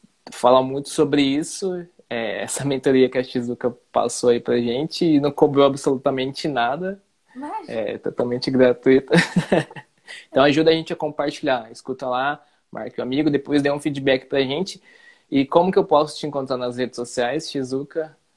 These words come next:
Speaker 2: Ah, o meu
Speaker 1: Comentei pra quem
Speaker 2: <laughs> É
Speaker 1: Fala o seu
Speaker 2: Shizuka
Speaker 1: Instagram.
Speaker 2: Projeto Mulheres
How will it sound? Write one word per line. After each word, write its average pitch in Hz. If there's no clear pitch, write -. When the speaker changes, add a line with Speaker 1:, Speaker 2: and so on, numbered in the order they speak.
Speaker 2:
Ah, 294
o 226
meu 226
Speaker 1:
Comentei 117
pra 123
quem 127
Speaker 2:
<laughs> -
É -
Speaker 1:
Fala 123
o -
seu 135
Speaker 2:
Shizuka 139
Speaker 1:
Instagram. 139
Speaker 2:
Projeto 262
Mulheres 269